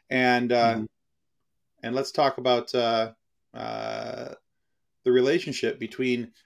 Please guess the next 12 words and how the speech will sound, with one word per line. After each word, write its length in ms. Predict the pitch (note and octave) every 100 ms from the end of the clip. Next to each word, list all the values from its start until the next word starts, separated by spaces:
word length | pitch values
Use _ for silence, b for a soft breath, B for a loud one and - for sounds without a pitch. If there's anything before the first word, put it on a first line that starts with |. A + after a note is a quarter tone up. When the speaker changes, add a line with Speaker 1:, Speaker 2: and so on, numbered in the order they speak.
| _ _ _ _ _ _ _
Speaker 1:
Fury 560 | - D#3+ D#3+ E3+ F3+ F#3
and 140 | A#2
Hill. 240 | G#2+ D3 A2
I 60 |
thought, 260 | G#2 C3+ -
I 80 | A#2+
think 140 | B2
that 60 | A#2+
was 100 | A2
kind 180 | A#2+ A2+
of 80 | G#2
interesting. 460 | G#2+ - G#2 G2+